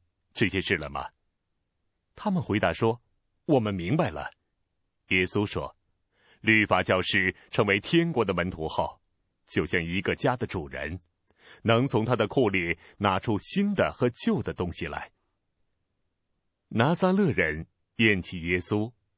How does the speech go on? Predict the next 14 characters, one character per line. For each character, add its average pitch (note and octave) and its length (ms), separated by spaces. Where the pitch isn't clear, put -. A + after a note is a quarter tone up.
耶 G2 160
稣 G2 300
讲 F#2 200
完 E2+ 140
了 F2+ 80
这 F2+ 140
些 F#2 100
比 E2+ 140
喻， E2 320
就 A#2 220
离 B2+ 200
开 F3+ 140
那 D3 180
里， D2 300